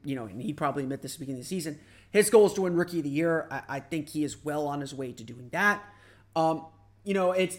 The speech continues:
it's hard to say, like, what other resolutions will be, because I, I think we will see a fair amount of change to the roster. I think we'll begin to see some tweaking and tinkering with the roster. And so let's just focus on the rest of the season. What are the Magic's resolutions for the rest of the season?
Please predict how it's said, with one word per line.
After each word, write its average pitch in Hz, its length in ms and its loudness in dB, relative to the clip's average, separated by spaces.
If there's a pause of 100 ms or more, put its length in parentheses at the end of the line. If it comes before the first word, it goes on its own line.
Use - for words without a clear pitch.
it's 180 220 -4
hard 233 300 2
to 214 60 -2
say, 185 360 -2
like, 160 300 -2 (360)
what 190 340 6
other 180 240 8
resolutions 147 600 -2
will 147 100 -4
be, 175 80 -2
because 165 200 -6
I, 170 220 -10
I 185 80 -4
think 220 220 -6
we 220 100 -4
will 190 220 0
see 196 500 -6
a 147 100 -8
fair 165 240 -2
amount 160 240 -2
of 147 60 -8
change 139 320 -8
to 147 60 -12
the 131 60 -8
roster. 143 260 -4
I - 20 -14
think 160 160 -10
we'll 175 80 -2
begin 156 300 -4
to 143 40 -4
see 147 160 -6
some 143 180 -6
tweaking 143 440 -6
and 135 100 -8
tinkering 135 400 -8
with 123 140 -14
the 139 60 -8
roster. 170 420 0 (680)
And - 120 2
so 220 260 8
let's 240 340 4
just 285 220 -4
focus 233 340 4
on 190 140 2
the 170 80 0
rest 151 220 -2
of 139 40 -8
the 135 60 -8
season. - 300 -12
What 240 140 6
are 240 200 4
the 214 80 0
Magic's 170 400 -6
resolutions 139 480 -6
for 131 100 -12
the 131 60 -8
rest - 240 -12
of - 40 -14
the 139 60 -12
season? - 380 -6